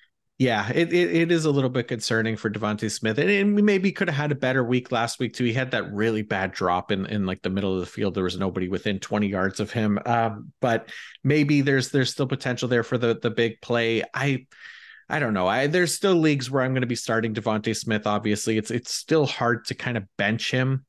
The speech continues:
Um, but, uh, yeah, I'm with you there. There's still a mix of targets to kind of go around there outside of A J Brown. So, um, if you do happen to have better options this week, maybe there is somebody that, uh,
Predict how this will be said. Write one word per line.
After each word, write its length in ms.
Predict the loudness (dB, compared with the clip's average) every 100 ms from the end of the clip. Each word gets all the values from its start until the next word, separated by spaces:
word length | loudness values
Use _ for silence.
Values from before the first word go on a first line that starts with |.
| -10
Um, 460 | -4 -2 0 -2 -4 _ _ _ -4
but, 140 | 0
uh, 40 | 2
yeah, 260 | 2 0 0
I'm 200 | 2 2
with 180 | 4
you 100 | 2
there. 220 | 4 4 4
There's 280 | 2 0
still 220 | 0 0 0
a 60 |
mix 480 | 0 -2 -4 -8 -12 -4
of 320 | 0 2 0 -6 _ _ _ -18 -10
targets 460 | 0 2 2 -2 -4
to 100 | -4
kind 180 | -2
of 60 | 0
go 180 | 2 2
around 380 | 2 2 0 0
there 120 | 0
outside 460 | 0 -2 -2 -4
of 80 | 0
A 80 | -2
J 140 | 0 -2
Brown. 380 | 0 0 0
So, 320 | -2 0 -2 -2 -16 -18 -12 -4
um, 400 | -2 0 -2 -2
if 160 | -4 -2
you 120 | -2 -2
do 260 | 4 4
happen 400 | 4 0 -2 -2
to 60 | 0
have 200 | -2 0
better 240 | 0 2
options 440 | 0 -2 -6 -6 -2
this 200 | -2 -2
week, 180 | -2 0
maybe 340 | 0 0 0
there 160 | 2 2
is 220 | 0 -2
somebody 340 | -2 -4 -4
that, 320 | -4 -6 -4
uh, 140 | -6